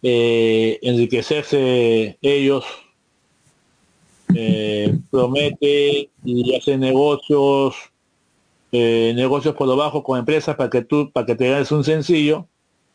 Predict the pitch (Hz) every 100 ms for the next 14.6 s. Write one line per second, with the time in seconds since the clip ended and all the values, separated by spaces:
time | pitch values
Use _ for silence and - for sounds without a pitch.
0 | _ _ _ _ _ _ - 135 151 175
1 | 170 165 170 147 170 180 165 135 120 110
2 | 110 107 101 98 95 92 104 139 135 143
3 | 131 - 160 170 165 160 - 131 113 143
4 | 143 139 151 160 - 156 151 - _ _
5 | _ _ _ _ _ _ _ _ _ _
6 | _ _ - 127 120 117 117 113 113 113
7 | 113 127 123 139 147 131 117 131 123 113
8 | 110 113 98 - 95 - _ _ _ _
9 | _ _ - - _ _ - 139 160 151
10 | 139 127 156 151 156 143 131 131 113 _
11 | _ _ _ - 139 123 151 143 147 160
12 | 156 156 156 156 143 165 165 160 156 175
13 | 175 147 139 131 123 139 139 135 190 185
14 | 156 147 180 180 190 202